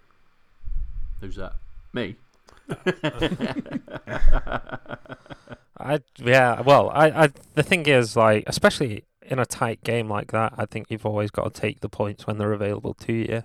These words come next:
Speaker 2: Like, as, as, more so the Steelers game, because that was a tight defensive battle. It was, you know, three points is a lot when
Speaker 1: Mm-hmm.
Speaker 2: the score's only, like, sixteen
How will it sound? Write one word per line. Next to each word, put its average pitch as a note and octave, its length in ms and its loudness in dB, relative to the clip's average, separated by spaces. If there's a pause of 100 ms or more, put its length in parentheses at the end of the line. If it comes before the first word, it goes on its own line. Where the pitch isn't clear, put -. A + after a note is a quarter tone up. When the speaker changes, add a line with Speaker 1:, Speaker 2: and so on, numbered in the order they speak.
(140)
Speaker 2:
Like, - 460 -8 (560)
as, B2 180 -6
as, - 280 -8 (800)
more C3 340 2
so A2+ 180 0
the - 100 -6
Steelers A#2 440 0
game, G2+ 300 -4
because G2 300 -6
that - 160 -6
was G2+ 100 -10
a F#2+ 60 -12
tight - 360 -10
defensive - 480 -8
battle. - 440 -6
It - 180 -8
was, - 280 -12 (680)
you A#2+ 140 -4
know, G2 280 -2 (100)
three A2+ 280 -2
points A2 460 -2
is - 320 -10 (580)
a A#2 80 0
lot G#2+ 380 2 (220)
when G2 240 -6
Speaker 1:
Mm-hmm. F#2+ 140 -18 (100)
Speaker 2:
the - 80 -16
score's A2 440 -2
only, A2 240 -2
like, G2+ 360 -8
sixteen G2+ 640 -14